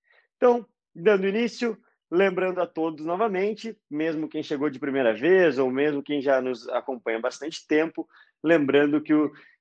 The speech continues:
pra não acreditar em nada, continuem com o senso crítico de vocês, que isso é o mais importante. Dando início, o professor Mário já está aqui na chamada. Bem-vindo novamente, professor. Seja bem-vindo ao Conscienciocast.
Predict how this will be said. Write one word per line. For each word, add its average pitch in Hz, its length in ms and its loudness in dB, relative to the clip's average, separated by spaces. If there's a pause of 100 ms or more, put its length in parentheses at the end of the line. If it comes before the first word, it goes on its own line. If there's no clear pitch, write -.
(120)
pra 156 140 6
não 147 240 2
acreditar 147 560 0
em 139 100 0
nada, 135 600 0
continuem 156 680 -2
com 156 180 -4
o 139 40 -8
senso 160 400 -6
crítico 147 460 -4
de 123 80 -8
vocês, 123 580 -4 (240)
que 190 140 -6
isso 135 500 -2 (240)
é 123 140 6
o 135 100 4
mais 110 240 0
importante. - 720 -2 (400)
Dando 196 240 6
início, 220 460 2
o - 20 -20
professor 165 520 -2
Mário 160 260 0
já 160 180 0
está 160 180 -4
aqui 156 160 -4
na 156 80 -2
chamada. 185 640 0 (360)
Bem-vindo 170 520 -2
novamente, 160 480 -4
professor. 185 600 -4 (360)
Seja 151 180 -4
bem-vindo 147 360 -2
ao 151 40 -4
Conscienciocast. 143 880 -6